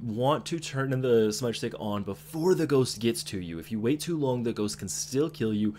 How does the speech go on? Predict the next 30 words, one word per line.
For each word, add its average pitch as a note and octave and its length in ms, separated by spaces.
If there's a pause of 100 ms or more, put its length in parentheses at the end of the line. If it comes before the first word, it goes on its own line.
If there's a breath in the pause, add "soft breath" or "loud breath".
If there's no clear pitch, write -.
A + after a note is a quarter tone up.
(200 loud breath)
I G#2 120
have A2+ 300
definitely C#3 460
died A2+ 380
with G2 160
a G2+ 60
burning G2+ 340
smudge G#2 300
stick G2+ 260
in G#2 160
my F#2+ 160
hand. G2+ 420 (360 loud breath)
It's A2+ 120
gonna C#3 220
tick D#3 360
every A#2 320
now G#2 280
and C3 120
then, C3 220 (220 loud breath)
and G#2 160
it G2 100
starts - 600
that G#2+ 340
five-second G2 680
blindness G2 480
timer F#2+ 440 (180 loud breath)
where A2+ 160
you G#2 260
are F#2+ 160
in-, G#2 260